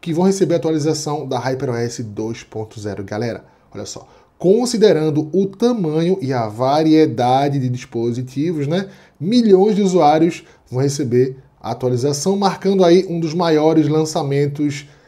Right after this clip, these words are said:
da história da Xiaomi, galera. E vem comigo aqui, ó, muitos celulares vão atualizar e como, né, de praxe, bora começar aqui com celulares da linha Mi. Pessoal, olha só,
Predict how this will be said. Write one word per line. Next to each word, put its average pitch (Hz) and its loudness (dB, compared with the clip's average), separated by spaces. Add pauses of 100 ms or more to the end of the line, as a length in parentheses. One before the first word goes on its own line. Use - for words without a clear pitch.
(140)
da 127 0
história 135 0 (220)
da 175 6
Xiaomi, 185 0
galera. 135 0
E 139 2
vem 151 0
comigo 175 0
aqui, 180 2
ó, 151 4 (280)
muitos 160 -2
celulares 143 4
vão 123 -6
atualizar 156 0
e 226 -4
como, 220 -2
né, 220 -4 (180)
de 185 -10
praxe, 180 0 (300)
bora 214 -2
começar 208 -4
aqui 196 -4 (240)
com 185 -4
celulares 160 2 (260)
da 147 0
linha 151 -2
Mi. 135 -4 (220)
Pessoal, 127 -6
olha 147 -4
só, - -14